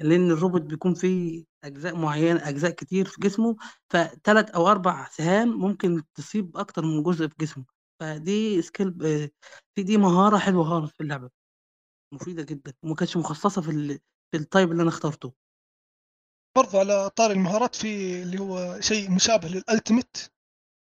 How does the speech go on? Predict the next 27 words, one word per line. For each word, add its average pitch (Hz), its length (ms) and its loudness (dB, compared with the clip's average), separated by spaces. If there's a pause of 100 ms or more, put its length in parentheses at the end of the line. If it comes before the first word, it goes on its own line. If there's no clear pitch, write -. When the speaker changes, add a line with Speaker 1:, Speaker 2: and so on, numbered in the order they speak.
(100)
Speaker 2:
أو 180 100 -14
خلينا 196 220 -2
نقول 180 420 -4
ضربة 185 280 4
قاضية، 196 460 0 (280)
يعني 180 280 -4 (300)
المسمى 214 240 6
اللي 190 120 4
تحبون 185 280 0
تسمونه. 202 460 2 (600)
آه، 190 360 -2
Speaker 1:
سبيشال 214 240 0
Speaker 2:
مثل 294 140 6
ما 254 60 12
Speaker 1:
أبيلتي. - 140 6
Speaker 2:
شفناه، 226 220 8 (800)
مثل 233 160 2
ما 226 60 6
شفناه 240 260 2
في - 80 0
العروض، 190 300 -4 (1000)
بس - 160 2
يختلف 226 560 2
طبعًا 202 360 -2 (100)
في 196 480 -4 (320)
أشكال 202 280 2
متعددة. 190 560 0